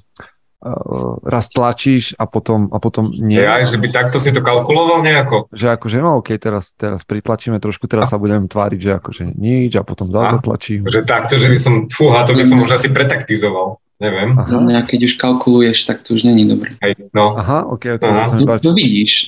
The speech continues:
Speaker 3: to, ja som sa toto, ja
Speaker 2: Hej.
Speaker 3: som si to všímal častokrát, proste tlačil som veľakrát na pilu.
Speaker 1: Ale čo to znamenalo, že si tlačil na pilu?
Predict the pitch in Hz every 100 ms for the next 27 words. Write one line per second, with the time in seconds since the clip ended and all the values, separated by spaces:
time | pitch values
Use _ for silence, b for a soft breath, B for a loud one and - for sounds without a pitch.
0 | - - 131 147 - 180 180 175 156 -
1 | - - - 147 156 147 139 - 139 139
2 | - 170 147 127 127 160 - 123 117 113
3 | - - - 113 b b b b _ 151
4 | 151 147 139 123 117 123 120 120 113 113
5 | - 117 113 127 135 - 123 135 180 180
6 | 120 107 104 95 98 - 98 107 101 -
7 | 127